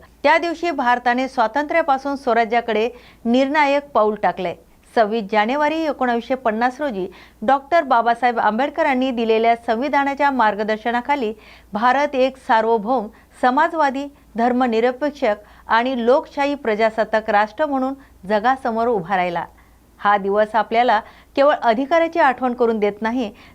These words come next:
तर कर्तव्याची जाणीव, एकतेची ताकद आणि देशासाठी काहीतरी करण्याची प्रेरणा देतो.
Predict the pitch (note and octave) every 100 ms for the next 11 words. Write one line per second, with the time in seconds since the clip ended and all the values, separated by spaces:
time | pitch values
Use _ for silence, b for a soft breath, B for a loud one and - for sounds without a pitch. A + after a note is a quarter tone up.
0 | - C#4 C#4+ C#4 B3+ D#4 D#4+ C#4+ C#4 C#4
1 | A3 A3+ C4+ B3 G3+ b b A3+ C4+ -
2 | D4+ C#4+ D4 C#4+ A3 A3 A#3 G#3 B B
3 | A3 C4+ C#4+ G#3 A#3 A3+ E4+ D#4+ C#4+ D4+
4 | B3+ A3 A3 A#3+ B3 B3 A3 G#3+ A3 A#3
5 | A#3+ A#3+ G3 F#3+ F3+ F#3 F#3 F3